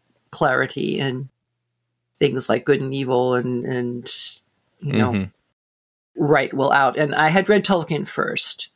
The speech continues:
Speaker 1: And so I very much resonated with that worldview and recognized that Ursula Le Guin was coming from a very different perspective.
Speaker 2: Right,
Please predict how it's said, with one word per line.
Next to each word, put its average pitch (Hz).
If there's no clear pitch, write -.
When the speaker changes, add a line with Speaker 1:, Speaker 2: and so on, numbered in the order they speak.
Speaker 1:
And 139
so 143
I 135
very 180
much 151
resonated 143
with 139
that 135
worldview 139
and 143
recognized 143
that 147
Ursula 143
Le 123
Guin 135
was 139
coming 143
from 143
a 139
very 143
different 170
perspective. 151
Speaker 2:
Right, 92